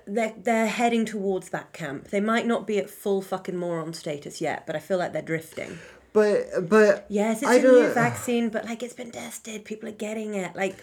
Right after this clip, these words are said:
Speaker 1: come on.
Speaker 2: It's been tested on what timeline, man?
Speaker 1: This is true. I mean, are you getting it here?
Speaker 2: I'm, I'm considering it. I, it's not quite open for foreigners to get here yet.
Speaker 1: Mm.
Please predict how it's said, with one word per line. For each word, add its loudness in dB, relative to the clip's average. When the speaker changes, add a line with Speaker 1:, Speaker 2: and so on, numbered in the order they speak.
Speaker 1:
come -8
on. -2
Speaker 2:
It's 4
been 10
tested 6
on 10
what 10
timeline, 4
man? 0
Speaker 1:
This -14
is -16
true. -16
I 0
mean, 2
are 0
you -2
getting -2
it -6
here? -4
Speaker 2:
I'm, 4
I'm 6
considering 6
it. 8
I, 8
it's 6
not 10
quite 10
open 10
for 2
foreigners 6
to 2
get 4
here 4
yet. 4
Speaker 1:
Mm. -10